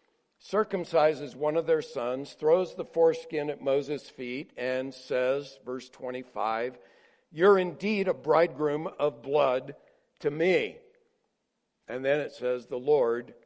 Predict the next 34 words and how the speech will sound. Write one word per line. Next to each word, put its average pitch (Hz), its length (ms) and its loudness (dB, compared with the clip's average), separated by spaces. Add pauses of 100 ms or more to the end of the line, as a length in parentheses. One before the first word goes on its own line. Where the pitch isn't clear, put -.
(760)
let 113 260 -8
Moses 113 460 -12
alone." 120 560 -4 (840)
Now, 82 100 -16
what 135 200 -4
is 131 140 -8
all 131 200 0
this 123 220 -8
about? 127 500 4
Well, 127 480 2
I 120 120 -4
admit, 123 400 -4
you 113 80 -4
have 127 160 -6
to 139 80 -12
read 135 260 -8
a 143 60 -10
few 135 180 -12
things 131 320 -6
between 127 440 -8
the 123 80 -4
lines 131 420 0
here, 107 300 -6
but 120 360 -2
I'm 113 160 -8
gonna 120 160 -6
give 120 220 -6
you 120 100 -10
my 127 460 -2 (200)
take 127 300 -4
on 107 160 -6
this, 113 300 -12
my 117 180 -10
scenario. 107 840 -6